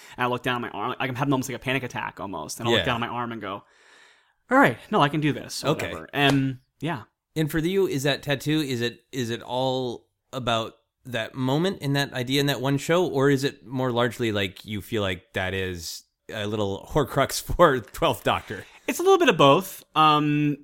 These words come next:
Speaker 1: 'cause I do think that, like, I definitely think that part of what I like about the Twelfth Doctor is that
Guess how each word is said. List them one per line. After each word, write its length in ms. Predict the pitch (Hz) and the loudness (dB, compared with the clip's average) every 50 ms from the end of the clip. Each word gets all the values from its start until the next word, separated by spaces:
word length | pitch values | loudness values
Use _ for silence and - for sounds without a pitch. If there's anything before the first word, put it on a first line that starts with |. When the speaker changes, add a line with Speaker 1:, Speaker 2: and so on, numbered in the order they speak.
| - _ _ - | -14 _ _ -8
Speaker 1:
'cause 140 | - 190 214 | -2 2 4
I 80 | 220 | 4
do 100 | 226 285 | 4 4
think 220 | 277 - 240 196 208 | 4 2 2 2 2
that, 80 | 170 156 | 2 2
like, 200 | 156 147 143 - | 2 2 2 2
I 80 | 160 156 | 4 6
definitely 340 | 202 226 220 247 208 196 | 6 6 6 4 4 2
think 480 | 165 - - - - - 185 180 180 - - | 2 0 -4 -4 0 2 2 2 2 -2 -4
that 360 | 139 147 147 135 131 127 - - _ _ _ _ _ _ - - _ _ _ _ - 185 175 175 - - | 0 2 2 4 2 0 -4 -8 _ _ _ _ _ _ -20 -20 _ _ _ _ -14 -14 -14 -14 -14 -12
part 260 | - - 254 294 339 | -2 2 4 4 4
of 80 | 349 277 | 4 4
what 140 | 262 247 | 4 4
I 80 | 220 196 | 4 4
like 420 | 175 160 147 135 131 131 - - - | 4 4 2 2 2 0 -4 -8 -6
about 200 | - 127 120 - | -2 -2 -2 -2
the 60 | 107 | -2
Twelfth 260 | - - 107 76 - - | -6 -6 -6 -8 -8 -8
Doctor 520 | - - - - - - 62 60 - - - - | -10 -10 -10 -12 -12 -12 -12 -12 -14 -12 -6 -4
is 220 | - 131 120 120 | -2 -2 -2 -2
that 420 | 120 135 123 123 120 117 - - | -2 0 2 2 2 2 0 -4